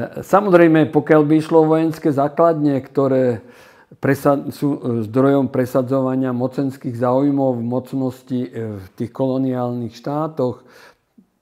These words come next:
štvrtej, tretej kategórie alebo piatej.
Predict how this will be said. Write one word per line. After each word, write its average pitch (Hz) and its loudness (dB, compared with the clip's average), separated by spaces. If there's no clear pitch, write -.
štvrtej, 127 -6
tretej 123 -6
kategórie 113 -8
alebo 98 -10
piatej. 127 -4